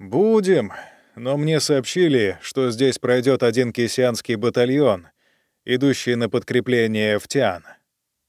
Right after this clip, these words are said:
Не самый безопасный путь, но самый быстрый». «Тебе сообщили?» Гедеон улыбнулся.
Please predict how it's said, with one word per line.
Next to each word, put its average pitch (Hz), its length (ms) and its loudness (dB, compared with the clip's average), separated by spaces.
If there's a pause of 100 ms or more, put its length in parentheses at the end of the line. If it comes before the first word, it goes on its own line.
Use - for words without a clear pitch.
(640)
Не 131 200 -6
самый 208 340 0
безопасный 175 760 2
путь, 185 500 0
но 117 360 -2
самый 135 340 0
быстрый». 131 680 -2 (1000)
«Тебе 104 640 0
сообщили?» 110 800 -2 (1040)
Гедеон 113 520 2
улыбнулся. 127 720 -2